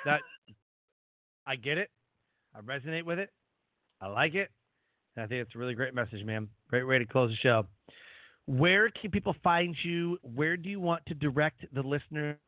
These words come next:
Speaker 1: of Life Transformation Radio to go?
Speaker 2: So, uh, if anybody listening wants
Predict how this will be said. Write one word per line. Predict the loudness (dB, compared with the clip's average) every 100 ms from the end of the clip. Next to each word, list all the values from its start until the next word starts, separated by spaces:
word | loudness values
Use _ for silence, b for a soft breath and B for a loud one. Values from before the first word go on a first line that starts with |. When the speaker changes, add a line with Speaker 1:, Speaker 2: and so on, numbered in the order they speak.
| -10 -4
Speaker 1:
of | 0
Life | 0 -2
Transformation | -10 -8 -6 -6 -6 -10 -8
Radio | -4 0 0 0 -2 -6 -10
to | -6
go? | -2 -2 -2 -6 -12 -18 _ _ _ _ _ _ _ _ _ _ _ _ _ 2
Speaker 2:
So, | 4 4
uh, | 2
if | 2 2
anybody | 2 2 2 2
listening | 0 -2 -4 -2
wants | -2